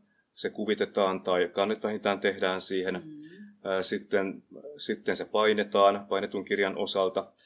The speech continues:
Speaker 1: Ja sitten toki markkinointi, myynti myöskin o-, vie sitä oman osuutensa niistä kateeuroista, mitä sitä muodostuu.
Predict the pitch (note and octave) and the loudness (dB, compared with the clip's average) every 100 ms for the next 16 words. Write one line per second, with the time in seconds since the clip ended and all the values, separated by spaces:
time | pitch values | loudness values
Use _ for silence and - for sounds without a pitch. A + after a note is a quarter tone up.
0 | - - _ A2 G#2 G2 G#2+ - G2+ G2+ | -20 -20 _ 0 4 4 2 0 0 0
1 | - G2+ G2 - - - A#2+ G2+ - G2+ | 2 2 2 -4 -12 0 2 4 2 -2
2 | G2+ G#2 G#2 G2+ G2+ G2 - _ _ _ | 0 0 2 2 2 0 0 _ _ _
3 | - G2+ F#2+ G2 F#2+ D#3 - - - _ | -2 0 2 2 2 0 0 -10 -14 _
4 | B2+ A2+ G#2 G#2+ G#2+ G#2 G2+ G#2+ G2+ F#2+ | 6 8 8 6 6 6 4 2 0 -2
5 | F2+ G2+ G#2+ G#2 A2+ G2+ G2+ G2+ G2 F#2+ | -2 -2 -4 -2 0 4 4 6 4 4
6 | - G2 - - - G2+ F2+ - F#2 F#2 | 0 -6 -12 -20 -8 -2 -2 0 -2 0
7 | F#2+ - - - - | 0 0 -2 -6 -8